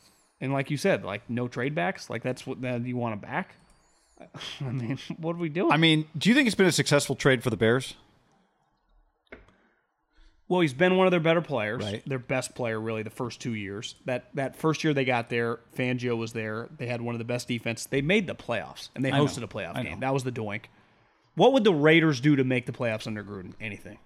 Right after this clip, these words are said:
Speaker 1: Would they have, would they do the equivalent of a trade to get a player and give up picks to ensure that they host a playoff game without question?
Speaker 2: Yes.
Speaker 1: The Bears did that.
Speaker 2: They, they
Speaker 1: So
Speaker 2: did that. But I also, I think it, it's been successful for them, but I also think it's,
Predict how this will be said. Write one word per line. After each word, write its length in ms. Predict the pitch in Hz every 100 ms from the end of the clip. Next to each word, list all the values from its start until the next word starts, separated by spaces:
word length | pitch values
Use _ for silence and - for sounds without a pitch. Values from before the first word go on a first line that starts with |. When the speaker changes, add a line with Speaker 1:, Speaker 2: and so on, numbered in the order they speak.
| -
Speaker 1:
Would 140 | 143
they 120 | 151 160
have, 140 | 156 160
would 180 | 147 143
they 140 | 180
do 140 | 185
the 100 | 202
equivalent 460 | 180 - 165 156 156
of 160 | 160 147
a 40 |
trade 540 | 147 - 139 113 110 107 - - _ -
to 80 | 139
get 180 | 147 143
a 60 |
player 360 | - 139 127 123
and 240 | 127 123
give 160 | 135 143
up 200 | 139 -
picks 400 | 127 117 - - - _
to 260 | 143 151 151
ensure 460 | 139 - - 180
that 160 | 160 151
they 100 | 120
host 320 | - 147 -
a 40 | -
playoff 340 | 127 110 -
game 200 | 117 110
without 340 | 131 127 131 -
question? 360 | 98 - -
Speaker 2:
Yes. 280 | 123 90 - - - -
Speaker 1:
The 100 | 151
Bears 280 | 151 135 -
did 120 | 101
that. 100 | 90
Speaker 2:
They, 160 | 143 135
they 180 | 139
Speaker 1:
So 60 | 135
Speaker 2:
did 180 | 127 107
that. 200 | 98 -
But 100 | 147
I 100 | 143
also, 360 | 147 165 165 160
I 120 | 139
think 220 | 156 135
it, 120 | 131 -
it's 240 | 135 -
been 240 | - 147 135
successful 920 | - 147 - - 240 240 - 175 147
for 160 | -
them, 360 | 123 117 110 107
but 100 | 127
I 100 | 127
also 420 | 135 156 - 143
think 360 | 123 - 135 120
it's, 300 | 120 -